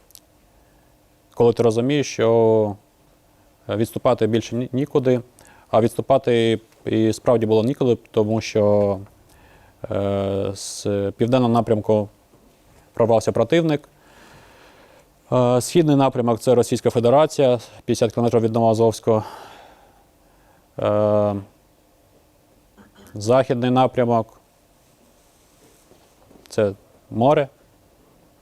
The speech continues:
тому йти було нікуди. Тобто всі тримались до кінця, як то кажуть, як то міг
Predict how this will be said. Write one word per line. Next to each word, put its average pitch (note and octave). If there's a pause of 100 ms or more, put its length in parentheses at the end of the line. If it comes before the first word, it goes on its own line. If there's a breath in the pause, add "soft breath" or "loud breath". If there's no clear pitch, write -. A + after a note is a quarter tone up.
(1160)
тому A#2 (840)
йти A#2+
було A2+
нікуди. G#2 (320 soft breath)
Тобто A#2 (300)
всі -
тримались A#2 (540 soft breath)
до A2
кінця, A#2
як B2
то A2
кажуть, G#2
як A2
то G#2+
міг A#2+